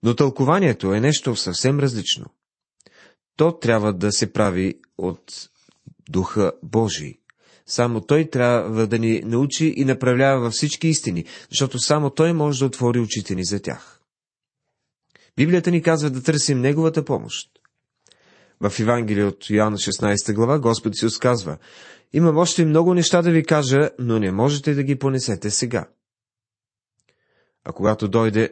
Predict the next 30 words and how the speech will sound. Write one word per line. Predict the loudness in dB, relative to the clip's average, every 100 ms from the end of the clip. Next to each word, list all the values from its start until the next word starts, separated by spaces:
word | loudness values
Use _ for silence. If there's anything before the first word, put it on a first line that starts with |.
| -2
онзи, | 0 0 -2 -4
Духът | -2 -2 0
на | 0
истината | 0 0 0 -2
ще | -4 0
ви | 2
опътва | 2 0 0 0
на | 0
всяка | 0 0 0 0
истина, | -2 -2 -8 -8 -14 _ -20 -20 -8
защото | -4 -2 0
няма | 0 2
да | 0
говори | 2 2 4
от | 2 2
себе | 0 0
си, | -4 -6 -10 _ _ _ _ _ _ _ -8
но | -6
каквото | -4 -4 -4 -4
чуеш, | -2 2 2 2
това | 2 2 2
ще | 0
говори | 0 2 2 0 -6 _ _ _ _ _ -8
и | -6
ще | -2 0
ви | 0
извести | -2 -4 -2 0
за | 0
идните | -2 -2 -2 -4
неща. | -4 -6 -8